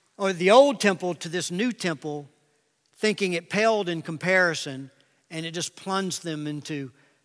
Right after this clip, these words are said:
disappointment and discouragement. I hope you still have your Bibles turned there to Haggai.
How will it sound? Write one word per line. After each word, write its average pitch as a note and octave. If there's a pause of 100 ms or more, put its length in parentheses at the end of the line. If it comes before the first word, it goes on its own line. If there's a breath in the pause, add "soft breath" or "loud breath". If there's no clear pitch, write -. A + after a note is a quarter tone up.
(100)
disappointment E3
and D3
discouragement. D3+ (920 soft breath)
I F#3
hope A3+
you A3+
still B3
have A3
your F#3+
Bibles F3+
turned G3
there F3
to D#3
Haggai. D3